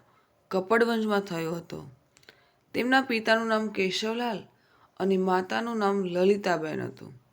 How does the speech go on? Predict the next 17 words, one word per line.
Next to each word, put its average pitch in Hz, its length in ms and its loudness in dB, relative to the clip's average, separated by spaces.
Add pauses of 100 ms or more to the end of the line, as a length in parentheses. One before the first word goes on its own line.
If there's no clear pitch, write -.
(920)
આંબે 233 400 8
આવ્યો 185 280 8
મોર, 165 320 -6 (600)
રૂમઝૂમ 190 680 2 (500)
અને 185 240 4
મોરપીંછ 196 600 4 (540)
એમના 226 260 4
બાળકાવ્યોના 208 800 6
સંગ્રહો 175 640 0
છે. 175 220 -8 (840)
તેમને 254 280 4
ભારત 208 440 2
દેશનો 240 480 0
સાહિત્યનો 208 840 0 (420)
સર્વોચ્ચ 208 640 2 (640)
જ્ઞાનપીઠ 196 640 2
પુરસ્કાર 202 600 4